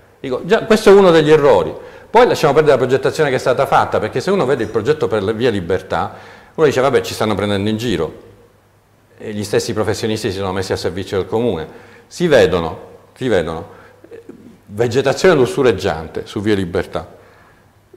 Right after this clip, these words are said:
un solettone e sotto parcheggi. Su questo solettone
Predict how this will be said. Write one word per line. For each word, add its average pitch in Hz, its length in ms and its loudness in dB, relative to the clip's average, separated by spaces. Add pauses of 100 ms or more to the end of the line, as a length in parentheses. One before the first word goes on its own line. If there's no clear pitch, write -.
(220)
un 185 180 4
solettone 113 800 2 (560)
e 190 120 -4
sotto - 380 0
parcheggi. 92 600 -4 (920)
Su 254 220 -2
questo 151 240 4
solettone 123 760 2